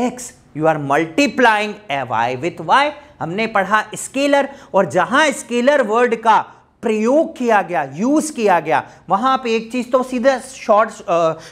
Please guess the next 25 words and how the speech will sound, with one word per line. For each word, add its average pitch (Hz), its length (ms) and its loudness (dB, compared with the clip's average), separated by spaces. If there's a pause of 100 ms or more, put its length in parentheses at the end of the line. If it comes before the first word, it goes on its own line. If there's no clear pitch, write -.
शॉर्ट, 240 300 4
शॉर्ट 277 240 0
समझते 220 460 -4
ही 254 100 -2
हो। 147 120 -2
क्या 202 220 -2
समझते 233 480 -4
हो 233 80 2 (320)
कि 262 140 4
सर 262 420 4 (240)
यहां 196 500 2
पर 247 380 0 (240)
आपको 220 760 0
स्केलर 214 640 0
ढंग 185 220 -4
से 226 140 0
मल्टीप्लाई 165 500 0
करना 139 300 -2
है, 135 100 -2 (280)
यानी 147 300 0
कि 226 360 -8
आप 180 580 2
सिर्फ 269 640 0
और 254 260 2
सिर्फ 214 540 -4